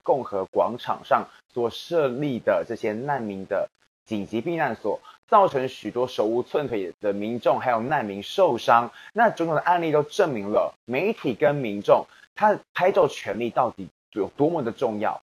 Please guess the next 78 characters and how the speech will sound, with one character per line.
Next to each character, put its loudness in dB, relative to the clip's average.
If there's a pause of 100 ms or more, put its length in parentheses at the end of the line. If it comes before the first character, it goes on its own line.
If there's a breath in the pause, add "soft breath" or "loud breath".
因 -6
此 -14
才 -10
会 -4
引 -14
发 -4
这 -6
么 -4
严 -10
重 -2 (120)
的 -4
激 -6
烈 -2
抗 -6
争。 2 (480 loud breath)
那 6
如 8
果 4
我 2
们 4
回 2
到 4
台 -4
湾， 0
以 -4
台 -4
湾 -2
的 -4
角 -6
度 -10
来 -8
看 -12
看， -8 (320 soft breath)
其 2
实 6
台 2
湾 6
的 4
警 -4
方 0
啊， 2
在 0
执 -8
法 0
的 0
时 -10
候， 2 (200 loud breath)
遇 0
上 0
有， 2
有 -6
时 -6
候 2
会 -2
遇 0
到 0
一 -4
些 -6
民 -8
众 -2
拿 -8
着 -8
手 -10
机 -8 (140)
直 -6
击 -10
的 -2
拍 -2
摄， -2 (220 soft breath)
或 8
者 -4
是 0
有 2
时 0
候 8
就 -2
很 -6
巧 -2